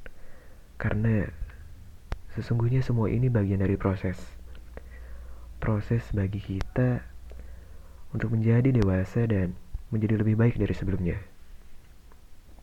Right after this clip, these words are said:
Aku selalu berdoa untuk kalian semua yang masih terjebak dalam rasa kecewa agar segera bisa berdamai. Tenang saja, apa yang terjadi sekarang bukanlah salahmu,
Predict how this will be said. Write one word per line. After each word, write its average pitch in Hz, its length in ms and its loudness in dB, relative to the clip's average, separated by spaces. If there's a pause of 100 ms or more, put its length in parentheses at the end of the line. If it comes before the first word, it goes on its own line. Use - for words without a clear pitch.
(1300)
Aku 131 240 4
selalu 113 320 8
berdoa 101 240 6
untuk 107 240 2
kalian 95 240 2
semua 101 320 2
yang 95 320 2 (560)
masih - 240 4
terjebak 117 480 4
dalam 104 160 2
rasa 98 240 2
kecewa 113 540 4
agar 107 260 0
segera 127 320 4
bisa 110 240 10
berdamai. 87 480 4 (1400)
Tenang 139 240 2
saja, 110 560 4 (1040)
apa - 240 4
yang 120 80 4
terjadi 104 320 2
sekarang 113 640 4
bukanlah 98 320 2
salahmu, 92 480 0